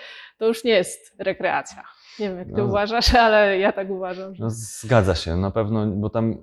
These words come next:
Speaker 2: mm, tak jak rozmawialiśmy trochę wcześniej, to wydaje się, że, e, tutaj ta dawka i obciążenia treningowe, jakie są przy-, przyjmowane w ciągu tygodnia, no, warunkuje, e, to, w jak,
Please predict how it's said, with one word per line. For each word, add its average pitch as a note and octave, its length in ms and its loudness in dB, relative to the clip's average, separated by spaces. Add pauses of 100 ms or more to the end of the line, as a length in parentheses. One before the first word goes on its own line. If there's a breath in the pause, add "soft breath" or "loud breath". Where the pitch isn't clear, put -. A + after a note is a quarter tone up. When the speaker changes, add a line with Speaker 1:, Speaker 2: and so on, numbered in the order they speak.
(220)
Speaker 2:
mm, G#2+ 180 -8 (480)
tak A2 160 -4
jak A2+ 160 -4
rozmawialiśmy A#2+ 540 -2
trochę G#2 220 -2
wcześniej, F#2 540 -4 (360 soft breath)
to G2 320 2
wydaje A2 380 2
się, G#2 300 -4
że, G2+ 680 0
e, F#2+ 280 -4
tutaj G2 500 -6
ta F#2 340 -4 (140)
dawka G2 460 -4
i G2+ 140 -2
obciążenia F#2 680 -2
treningowe, F#2+ 440 0
jakie F2+ 160 -2
są F#2 140 -6
przy-, F2+ 380 -8
przyjmowane F#2 880 -2
w - 40 -18
ciągu F#2+ 280 -2
tygodnia, F#2+ 600 -2 (360 soft breath)
no, G2 80 -2
warunkuje, G2+ 720 0 (380)
e, F#2+ 220 -4
to, G#2 420 -2
w G2 100 -6
jak, G#2 300 0